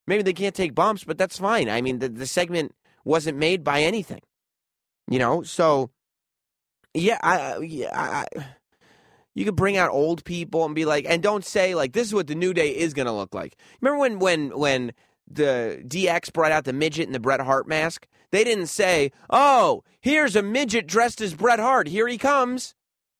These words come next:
They said, "That, that's Bret the Hitman Hart." And everybody said, "Oh, will you stop it?"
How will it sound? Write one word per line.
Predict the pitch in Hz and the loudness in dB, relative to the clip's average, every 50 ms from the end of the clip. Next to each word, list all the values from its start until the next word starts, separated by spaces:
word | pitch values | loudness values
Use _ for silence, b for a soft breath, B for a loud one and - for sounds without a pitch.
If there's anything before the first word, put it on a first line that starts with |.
| _ _ _ | _ _ _
They | 165 180 | -2 -2
said, | 170 - 190 156 135 | 0 0 -2 -2 0
"That, | 165 185 185 156 151 | 0 0 0 0 0
that's | 175 175 - | -2 -2 -2
Bret | - - 185 175 - | -2 -2 -2 0 0
the | 170 | -2
Hitman | 165 175 147 151 156 151 143 | -4 -4 -2 -2 -2 -2 0
Hart." | 151 175 175 135 98 - _ _ _ _ _ _ _ _ _ _ - | 0 0 0 0 -2 -6 _ _ _ _ _ _ _ _ _ _ 0
And | 151 160 | 2 2
everybody | 156 156 151 151 135 135 131 123 | 4 4 2 2 2 2 0 0
said, | - - 135 123 - | 0 0 0 2 4
"Oh, | - 135 123 | 2 2 2
will | 120 127 110 98 | 2 -2 -6 -6
you | 92 95 95 | -10 -12 -12
stop | - - - - - 120 98 - | -12 -12 -10 -4 -4 -4 -4 -4
it?" | - - - - - | -10 -16 -18 -20 -20